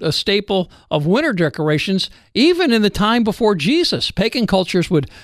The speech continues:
display them as a sign that spring would eventually return.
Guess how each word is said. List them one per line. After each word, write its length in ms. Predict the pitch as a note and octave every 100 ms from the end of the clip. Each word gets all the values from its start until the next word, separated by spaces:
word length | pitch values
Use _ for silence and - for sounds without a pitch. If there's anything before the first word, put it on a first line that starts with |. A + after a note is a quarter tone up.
| -
display 400 | F3 - F#3 F3+
them 180 | G3 A3
as 120 | C#3+
a 60 | C#3+
sign 380 | - F3 F#3
that 140 | E3 -
spring 520 | - - F3 F#3 G3+
would 180 | D3+ C#3 _ _ -
eventually 720 | D3 F#3+ B3 F3+ D3 D#3 F#3+
return. 580 | C#3 C3 - A3+ B2 F3+